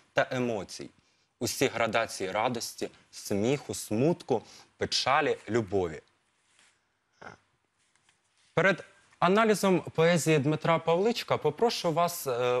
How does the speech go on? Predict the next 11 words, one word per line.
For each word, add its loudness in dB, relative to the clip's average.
уявити 2
собі, 2
е, 0
такі 0
асоціації, -2
які 2
виникають, 2
коли 2
ви 0
чуєте 2
два 0